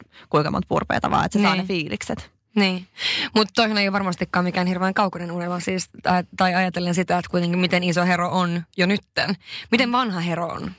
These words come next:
Speaker 2: Miten kauan aikaa se on
Speaker 1: Nyt
Speaker 2: ollut?
Speaker 1: kolme vuotta.
Speaker 2: Kolme vuotta, joo.
Speaker 1: Joo, kolme vuotta se tuli just
Speaker 2: Joo.
Speaker 1: täyteen.
Speaker 2: No entä muita unelmia, mitkä ei liity vaikka sitten duuniin?
Speaker 1: No siis ehkä semmonen, ö, mun unelma on, että mä saan tietyllä tavalla semmosen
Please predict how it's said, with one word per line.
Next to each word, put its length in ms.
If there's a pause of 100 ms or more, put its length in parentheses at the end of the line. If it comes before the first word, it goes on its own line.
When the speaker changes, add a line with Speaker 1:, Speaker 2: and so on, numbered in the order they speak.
Speaker 2:
Miten 160
kauan 240
aikaa 180
se 100
on 60
Speaker 1:
Nyt 140
Speaker 2:
ollut? 180
Speaker 1:
kolme 240
vuotta. 260 (260)
Speaker 2:
Kolme 260
vuotta, 340 (180)
joo. 140
Speaker 1:
Joo, 280 (260)
kolme 220
vuotta 200
se 60
tuli 200
just 140
Speaker 2:
Joo. 80 (280)
Speaker 1:
täyteen. 340
Speaker 2:
No 60
entä 140
muita 300
unelmia, 300
mitkä 200
ei 60
liity 180
vaikka 220
sitten 280
duuniin? 420 (540)
Speaker 1:
No 140
siis 380 (400)
ehkä 300
semmonen, 520 (480)
ö, 40 (960)
mun 120
unelma 520
on, 160 (800)
että 180
mä 60
saan 340 (600)
tietyllä 300
tavalla 320
semmosen 460